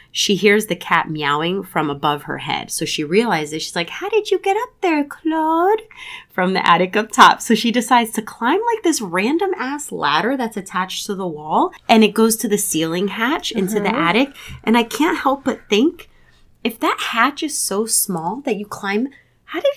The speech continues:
Speaker 1: people get furniture up in there? Like, how did you fit a rocking chair through that hatch? And, you know, you see all these old movies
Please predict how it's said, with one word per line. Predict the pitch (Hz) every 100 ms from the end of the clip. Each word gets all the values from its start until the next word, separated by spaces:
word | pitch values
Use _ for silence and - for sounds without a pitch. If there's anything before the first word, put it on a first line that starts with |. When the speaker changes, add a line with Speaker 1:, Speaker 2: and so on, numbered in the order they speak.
| -
Speaker 1:
people | 415 415 415
get | 381 -
furniture | - 226 285 339 294 233
up | 170 175
in | 165 262
there? | 208 104 55 - _ _ _ _ -
Like, | 247 247
how | 359
did | 508 494
you | 403
fit | - 339
a | 302
rocking | 208 202 240 302 262
chair | 233 202
through | 185 220 226
that | 214 190 - - -
hatch? | 247 - - - - - -
And, | 262
you | 320
know, | 403
you | 339
see | - 330
all | 330 370
these | 392 339
old | - 226 220
movies | 175 175 220 247 247